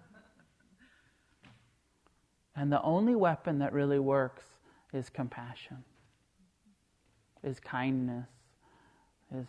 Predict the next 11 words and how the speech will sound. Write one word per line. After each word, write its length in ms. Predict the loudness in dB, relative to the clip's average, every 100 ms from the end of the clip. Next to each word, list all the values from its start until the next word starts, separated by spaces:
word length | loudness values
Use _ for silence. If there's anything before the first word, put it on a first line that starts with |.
| -8
forgiveness, 680 | -6 0 0 2 -2 -4 -10 -18 _ _ _ _ _ _ _ _ _ _ _ _ _ _ _ -20 _ _ _ _ -20 _ _ _ _ _ _ _ -20 _ _ _ _ _
is 160 | -8 0
letting 400 | 2 2 2 -2
go, 380 | -2 -4 -6 -10 -20 _ _ _ _ _ _ _ _ _ _ -6
is 160 | -6
softening. 840 | -4 -2 0 0 -4 -4 -4 -6 -12 _ _ _ _ _ _ _ _ _ _ _ _ _ _ _ _ _ _ _ _ _ _ _ _ _ _ _ _
That's 160 | -14 -4
not 220 | -4 -2
the 80 | -6
kind 320 | -4 -2 -2
of 140 | -4